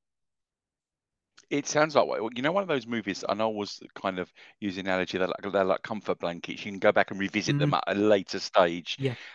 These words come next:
Speaker 1: and you'll go back and it will just bring back, it will evoke that, the feelings you watched it for the very first time, and, uh, and each time you watch it will have a different meaning.
Speaker 2: Yes. Yes. You, do you know what? Nail on the head there, Spencer. Nail on the head. That's exactly, I,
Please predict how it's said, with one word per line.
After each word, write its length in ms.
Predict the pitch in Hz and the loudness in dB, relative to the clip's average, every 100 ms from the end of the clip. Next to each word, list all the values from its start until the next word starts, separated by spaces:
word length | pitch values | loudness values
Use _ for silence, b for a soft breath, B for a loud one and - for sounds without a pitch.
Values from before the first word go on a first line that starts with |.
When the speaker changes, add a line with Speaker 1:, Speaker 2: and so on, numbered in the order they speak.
| - | -6
Speaker 1:
and 100 | 101 | 0
you'll 140 | 101 | 0
go 220 | - 98 | 2 0
back 320 | 87 92 - 98 | 4 4 2 -8
and 140 | 87 B B B B | -8 B B B B
it 80 | 104 | -2
will 120 | 92 | 0
just 240 | 104 98 - | -2 -8 -6
bring 220 | 107 95 | -6 2
back, 340 | 95 90 - - - | 4 4 2 -14 -8
it 180 | 101 95 | -4 -2
will 160 | 98 | 0
evoke 340 | 95 104 98 - | 4 4 4 2
that, 180 | 87 - 85 87 98 | 0 0 -12 -14 -12
the 200 | 95 92 | -12 -10
feelings 420 | - 104 98 82 | -6 -4 -4 -6
you 100 | 90 | -8
watched 280 | 85 95 - | -4 -6 -6
it 100 | - | -6
for 60 | 95 | -4
the 80 | |
very 160 | 92 90 | 0 0
first 320 | - 87 - | 0 -2 -4
time, 400 | - 123 120 117 | -2 2 2 0
and, 100 | 107 | 0
uh, 140 | 90 95 - | 0 0 0
and 160 | 104 | -2
each 200 | 117 - | -2 -6
time 200 | 113 98 | -6 -4
you 80 | 95 | -4
watch 160 | 98 - | -4 -4
it 40 | |
will 80 | 92 | -4
have 120 | 90 | -4
a 120 | 85 | -4
different 360 | - 104 95 76 | -6 -6 -6 -8
meaning. 520 | 101 98 80 73 69 _ _ | -10 -10 -10 -12 -14 _ _
Speaker 2:
Yes. 480 | 139 147 131 - - _ _ - | -2 0 0 -6 -14 _ _ -2
Yes. 240 | 151 147 | -2 -2
You, 180 | 185 202 - | -2 -4 -2
do 120 | 160 | -2
you 40 | 208 | 0
know 120 | 220 | 2
what? 240 | 175 165 b b b | 2 0 b b b
Nail 280 | 165 180 175 | 2 2 2
on 100 | 160 | 2
the 100 | 143 | 2
head 140 | 139 | -2
there, 140 | 127 | -6
Spencer. 420 | 123 135 135 123 117 _ - | -6 -6 -6 -10 -16 _ -2
Nail 340 | 175 196 202 | 0 2 2
on 100 | 196 | 2
the 140 | 175 156 | 2 2
head. 260 | 147 123 - | 2 0 -2
That's 220 | 170 165 | -2 0
exactly, 500 | 151 139 180 180 185 | -2 0 -2 -2 0
I, 180 | 165 | 2